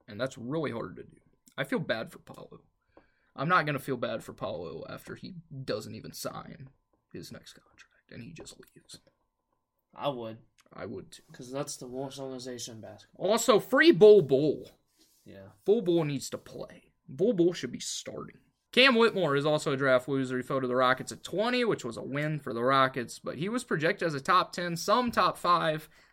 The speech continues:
Speaker 1: I project him as a fifth overall pick to the Pistons. He lost out on a ton of money, uh, by going twentieth instead of in the top ten. Also, I don't know, really know why he fell. A lot of people said he had injury problems.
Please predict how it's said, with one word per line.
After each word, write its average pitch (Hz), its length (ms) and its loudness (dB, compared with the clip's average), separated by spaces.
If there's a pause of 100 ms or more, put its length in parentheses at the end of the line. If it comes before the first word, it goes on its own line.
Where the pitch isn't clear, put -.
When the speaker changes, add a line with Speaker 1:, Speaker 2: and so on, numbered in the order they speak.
(120)
Speaker 1:
I 170 120 6
project 196 420 2
him 175 100 0
as 151 140 -2
a 147 60 -6
fifth 156 240 -2
overall 135 340 2
pick 131 240 -4
to - 80 -12
the 113 80 -8
Pistons. 135 640 -6 (240)
He 190 200 0
lost 170 320 6
out 151 120 4
on 131 140 0
a 117 80 -6
ton 180 320 -6
of 117 160 -4
money, 170 460 -2 (100)
uh, 123 240 -8
by 123 180 -8
going 127 300 -2
twentieth 151 480 -2
instead 123 260 -8
of 113 60 -10
in 110 100 -10
the - 60 -14
top - 320 -12
ten. 175 420 -4 (300)
Also, - 260 -4
I 143 80 2
don't 214 140 0
know, 185 120 0
really 175 300 2
know 190 100 2
why 175 200 4
he 131 60 0
fell. 175 340 2
A - 20 4
lot 156 200 2
of 160 80 -6
people 165 240 -6
said 165 200 -2
he 151 80 2
had 120 240 2
injury 180 360 0
problems. 208 760 -4